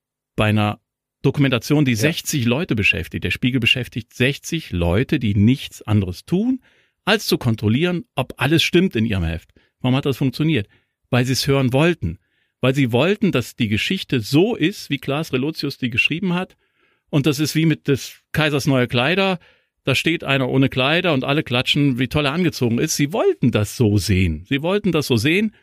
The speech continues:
Speaker 1: und deshalb ist das durchgegangen. Und da haben wir natürlich, wir Journalisten, da müssen wir aufpassen, glaub ich. Das ist, wir, wir, du hast vollkommen recht, wir sind Handwerker, aber ich denke, da müssen wir viel, viel wachsamer noch sein und uns jedes Mal hinterfragen,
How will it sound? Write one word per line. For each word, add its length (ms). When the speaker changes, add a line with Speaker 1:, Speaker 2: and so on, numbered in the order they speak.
Speaker 1:
und 180
deshalb 240
ist 120
das 160
durchgegangen. 600
Und 160
da 200
haben 160
wir 80
natürlich, 360
wir 100
Journalisten, 840
da 80
müssen 280
wir 100
aufpassen, 440
glaub 140
ich. 100
Das 200
ist, 240
wir, 280
wir, 160
du 200
hast 120
vollkommen 260
recht, 140
wir 80
sind 160
Handwerker, 580
aber 220
ich 160
denke, 300
da 240
müssen 340
wir 240
viel, 440
viel 260
wachsamer 420
noch 140
sein 300
und 120
uns 140
jedes 300
Mal 80
hinterfragen, 760